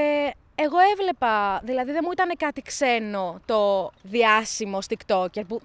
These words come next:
δεν γίνεται να είσαι διάσημος και TikToker, τέλος πάντων θα το συζητήσουμε μετά αυτό. Είχα ζήσει λίγο το να τον χαιρετάνε στο δρόμο, να γίνεται γνωστός, να του στέλνουνε μηνύματα κτλ, κτλ. Και του έλεγα, «Να ξέρεις, όταν πάρω iPhone θα γίνω κι εγώ».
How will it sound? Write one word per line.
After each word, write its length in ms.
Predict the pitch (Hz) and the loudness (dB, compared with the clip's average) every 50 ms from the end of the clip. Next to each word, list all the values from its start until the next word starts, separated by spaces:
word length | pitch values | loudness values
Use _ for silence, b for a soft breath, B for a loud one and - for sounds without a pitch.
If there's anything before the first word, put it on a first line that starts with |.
| - | -12
δεν 180 | - 190 214 214 | -10 -6 -6 -6
γίνεται 320 | 208 208 220 202 180 180 | -4 -4 -6 -6 -4 -4
να 100 | 170 170 | -4 -6
είσαι 160 | 165 165 - | -6 -6 -8
διάσημος 500 | 185 175 180 170 160 165 160 - 190 185 | -6 -4 -2 -2 -2 -2 -4 -6 -12 -12
και 100 | - 202 190 - | -12 -12 -12 -12
TikToker, 320 | - - 240 269 302 - 262 - | -8 -4 -4 -4 -4 -4 -8 -8
τέλος 200 | 269 247 220 - | -8 -8 -8 -6
πάντων 200 | - 220 240 226 | -8 -8 -8 -8
θα 80 | - | -10
το 80 | 208 220 | -10 -10
συζητήσουμε 520 | 196 214 196 202 196 233 233 - - 220 | -10 -10 -10 -10 -10 -10 -10 -10 -8 -8
μετά 260 | 202 202 190 - 196 | -8 -8 -8 -6 -6
αυτό. 280 | 180 170 - - - - | -8 -8 -10 -14 -16 -10
Είχα 300 | 254 - 294 - - 339 | -8 -6 -4 -2 0 0
ζήσει 300 | 320 254 320 320 285 - | 0 -2 -4 -6 -6 -6
λίγο 340 | 320 294 294 294 294 277 302 302 294 | -6 -6 -4 -4 -4 -2 -2 -2 -2
το 400 | - 277 262 262 254 247 247 247 - b b b b | -2 -2 -2 -2 -2 -2 -4 -6 -8 b b b b
να 140 | b 254 294 | b -2 -2
τον 160 | 294 311 302 | 0 0 -2
χαιρετάνε 480 | 285 - 311 294 285 - 277 262 269 285 | -2 -2 -2 -2 -2 -2 -2 0 0 -2
στο 200 | 285 - 339 302 | -2 0 -2 0
δρόμο, 600 | 247 285 285 285 285 285 294 277 277 294 294 294 | 0 2 2 2 2 2 2 0 0 0 -2 -2
να 420 | 285 277 247 240 240 240 240 233 | -2 -2 -4 -4 -4 -4 -4 -4
γίνεται 340 | 233 220 233 254 269 269 - | -6 -6 -8 -8 -8 -8 -8
γνωστός, 800 | 262 247 254 247 247 - - - 254 247 254 254 247 247 247 254 | -8 -8 -8 -10 -10 -10 -10 -8 -6 -4 -4 -4 -4 -4 -4 -6
να 100 | 262 262 | -8 -10
του 80 | 247 240 | -10 -12
στέλνουνε 340 | - - 247 247 254 269 262 | -12 -10 -10 -8 -6 -6 -6
μηνύματα 460 | 262 254 247 240 226 247 240 233 240 | -6 -6 -6 -6 -6 -6 -8 -8 -10
κτλ, 200 | 220 247 226 220 220 | -10 -8 -10 -8 -8
κτλ. 320 | - 233 226 247 233 226 226 - - 190 143 110 - - | -8 -8 -8 -8 -8 -10 -8 -6 -4 -4 -4 -6 -10 -6
Και 160 | - - 381 - | -4 -2 0 2
του 60 | - 480 453 | 4 4 4
έλεγα, 340 | 370 269 214 196 180 156 175 - - - - | 4 4 2 2 0 -2 -4 -10 -20 -20 -10
«Να 120 | - 403 | -6 -6
ξέρεις, 440 | 415 - - - 494 453 330 285 - | -6 -4 0 0 2 2 2 2 2
όταν 220 | 320 359 392 415 330 | 0 2 0 0 2
πάρω 240 | - 359 370 359 311 269 240 233 214 214 | 4 4 6 6 6 6 4 4 2 0
iPhone 320 | 214 - - 233 233 262 302 339 | -2 -2 -2 -2 -2 -2 -2 -4
θα 120 | 320 - 381 | -2 -2 0
γίνω 240 | 370 370 453 494 494 | 0 0 -2 -2 -4
κι 80 | 427 - | -4 -4
εγώ». 220 | 453 415 381 269 | -2 2 2 4